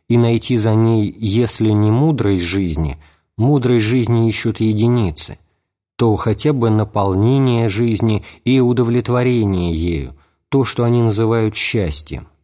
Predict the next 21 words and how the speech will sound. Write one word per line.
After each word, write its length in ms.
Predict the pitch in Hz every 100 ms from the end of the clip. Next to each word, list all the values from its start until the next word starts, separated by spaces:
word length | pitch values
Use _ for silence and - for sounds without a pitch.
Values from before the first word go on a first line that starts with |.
| _ _ _ _ _ _ _ _ _ _ 104
Сделавши 680 | 95 104 107 101 - 104
выбор, 440 | 90 131 139 135 120 - -
люди 340 | 107 139 143
направляются 880 | 131 113 110 104 95 110 101 - 110
к 80 | -
цели, 580 | - - 101 78 67 69 _ _ _ _
и 180 | 120 107
чем 320 | - 117 110
ближе 420 | 110 117 113 101
заветная 640 | 90 104 101 92 98 92 87
цель, 380 | - 139 151 - - _
тем 320 | - 120 113
гуще 440 | 107 120 110 - 117
толпа, 640 | - 127 - 131 95 65 - _
отчего 560 | 117 107 - 123 113 117
у 80 | 107
самой 400 | - 117 107 101
двери 420 | 98 107 110 139
царит 460 | - 113 110 113
суетливая 720 | - 117 110 101 113 104 101 92
толчая. 760 | 104 87 - 113 107 82 78